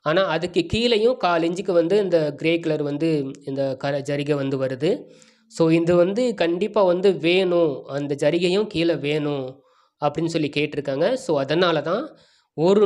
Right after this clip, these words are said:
நூல் அளவு மட்டும் உள்ள பிடிச்சிருக்கேன். இப்ப பாருங்க, இந்த மாதிரி நீங்க தைக்கும்போது கரையில வரக்கூடிய அந்த பிசுறும் வராது,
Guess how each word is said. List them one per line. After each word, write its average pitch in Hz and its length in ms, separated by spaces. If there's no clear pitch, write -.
நூல் 220 300
அளவு 185 260
மட்டும் 165 260
உள்ள 165 120
பிடிச்சிருக்கேன். 165 520
இப்ப 156 220
பாருங்க, 147 300
இந்த 254 140
மாதிரி 247 280
நீங்க 202 200
தைக்கும்போது 165 560
கரையில 190 380
வரக்கூடிய 160 420
அந்த 139 220
பிசுறும் 180 460
வராது, 147 340